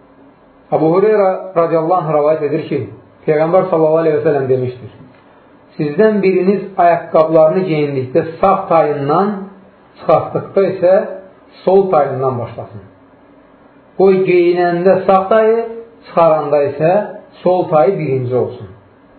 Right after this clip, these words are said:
Bu hədisi Buxari, Əbu Davud, Tirmizi, İbn Məcə və İmam Əhməd rəvayət etmişdir. Başqa bir hədisdə Ənəs ibn Məlik radiyallahu anh rəvayət etmişdir ki,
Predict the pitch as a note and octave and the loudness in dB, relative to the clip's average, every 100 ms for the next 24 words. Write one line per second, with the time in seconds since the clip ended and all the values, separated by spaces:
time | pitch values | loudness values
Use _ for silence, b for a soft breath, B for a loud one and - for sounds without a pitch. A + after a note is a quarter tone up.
0 | b b b b b b b b b _ | b b b b b b b b b _
1 | - E3 D#3+ D#3 - C#3+ B2 E3 C3 A#2 | -2 2 2 0 -4 -6 0 0 0 -4
2 | D#3 D#3 D#3+ D#3+ E3+ D#3 - - F#3+ F#3+ | -4 0 2 4 2 -2 -4 0 2 2
3 | E3+ D3 C#3+ D3 D#3+ D#3+ G3+ F#3+ G3+ G#3+ | 0 -2 -4 -2 0 2 0 2 0 0
4 | G#3 - - - E3+ D#3+ E3 E3+ E3+ F3+ | -4 -14 -4 2 2 2 0 -2 0 -2
5 | E3+ E3 E3+ E3+ - _ _ D3+ C#3+ D3+ | 0 -2 -2 -4 -16 _ _ 2 2 2
6 | C#3+ B2 C3 A#2+ A#2+ - - _ _ _ | -2 -8 -8 -10 -14 -20 -20 _ _ _
7 | _ _ _ _ - C#3+ - G3+ F#3+ E3 | _ _ _ _ 0 2 4 4 4 2
8 | - - F3+ F#3+ G#3 E3 D#3+ A2+ C#3+ C3+ | -2 -2 2 2 2 0 -2 -2 -2 -2
9 | C#3+ D#3+ C#3+ C3+ B2+ C3+ C3+ D#3 C3+ B2+ | 0 0 2 2 2 2 2 0 0 2
10 | C3 D3 D#3 - - D3 D#3+ D#3+ D#3 C3 | 2 2 0 -4 -10 -6 -4 -4 -4 -6
11 | - | -8